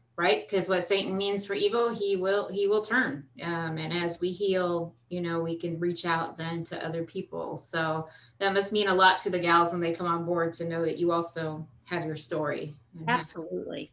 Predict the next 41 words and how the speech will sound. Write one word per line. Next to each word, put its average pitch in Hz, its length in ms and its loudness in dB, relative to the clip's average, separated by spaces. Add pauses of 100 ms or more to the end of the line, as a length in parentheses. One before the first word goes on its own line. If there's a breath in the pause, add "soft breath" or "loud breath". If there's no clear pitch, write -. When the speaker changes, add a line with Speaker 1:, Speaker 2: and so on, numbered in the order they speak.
Speaker 2:
Yes. - 520 -2 (220)
Speaker 1:
Yeah. 160 520 -4
Speaker 2:
They, 196 240 0 (100)
we, 214 400 -2
we 226 100 4
understand 240 440 2
each 160 180 -4
other, 165 340 -4 (240)
where 170 180 -6
Speaker 1:
Mm-hmm. 208 60 -4
Speaker 2:
we 180 100 -4
come 185 320 -20
from. 165 200 -10 (140)
Yep. - 240 -4 (340)
Speaker 1:
You 170 180 -6
get 170 200 -2
it. 156 260 -4 (600 soft breath)
What 226 140 -6
kinds 294 260 2
of 262 80 -4
things, 226 480 0
um, 202 320 2
I 208 80 2
know 220 100 4
you 214 140 6
mentioned 202 320 0
forgiveness 185 520 0
was 196 180 0
an 202 60 -4
important 180 380 -4
part 185 140 0
of 175 60 0
your 175 120 0
healing. 180 460 -4
Were 190 120 2
there 196 160 4
other 196 180 4
things 226 340 -2
that 214 120 -4
were 202 140 -2
important 202 640 -4